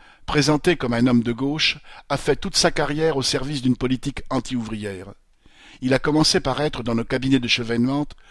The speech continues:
quand celui-ci était ministre sous Mitterrand. En mille neuf cent quatre-vingt-quatre,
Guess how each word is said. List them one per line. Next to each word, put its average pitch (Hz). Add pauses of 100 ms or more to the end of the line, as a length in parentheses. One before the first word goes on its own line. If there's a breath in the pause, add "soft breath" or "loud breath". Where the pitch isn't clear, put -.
(160 loud breath)
quand 143
celui-ci 156
était 131
ministre 143
sous 123
Mitterrand. 107 (840 soft breath)
En 107
mille 131
neuf 131
cent 135
quatre-vingt-quatre, 131